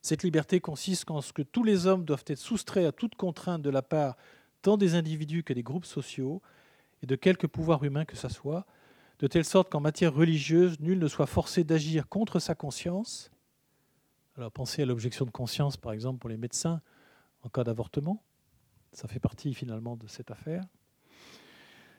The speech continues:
Dans de justes limites, selon sa conscience, ni empêché d'agir dans de justes limites, selon sa conscience, en privé comme en public,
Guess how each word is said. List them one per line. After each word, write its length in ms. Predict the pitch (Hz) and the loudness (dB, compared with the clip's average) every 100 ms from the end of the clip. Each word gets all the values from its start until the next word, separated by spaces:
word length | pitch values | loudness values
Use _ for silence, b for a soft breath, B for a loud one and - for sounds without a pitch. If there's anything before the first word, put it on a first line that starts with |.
| b - | b 0
Dans 140 | 156 | 4
de 100 | 143 | 4
justes 340 | 127 220 - | 4 2 4
limites, 420 | 160 143 139 180 - | 2 2 2 0 0
selon 280 | 165 165 | 2 2
sa 140 | 165 151 | 2 0
conscience, 800 | 139 123 - 139 165 - - - _ _ - | 0 -4 -4 -4 -6 -10 -18 -20 _ _ 4
ni 220 | 180 247 | 8 10
empêché 400 | 214 208 190 208 | 10 8 8 6
d'agir 420 | 170 156 160 180 | 6 6 6 6
dans 140 | 139 135 | 4 0
de 80 | |
justes 280 | 139 190 - | 2 2 4
limites, 460 | 151 143 147 202 - | 4 4 4 4 4
selon 240 | 175 196 | 6 6
sa 160 | 190 156 | 6 2
conscience, 560 | 139 131 - 170 175 - | 0 -2 0 0 0 -4
en 140 | 156 | -2
privé 360 | 143 180 156 196 | 2 4 6 6
comme 180 | 165 147 | 4 0
en 60 | |
public, 560 | - 143 127 117 - | 0 0 -2 -6 -10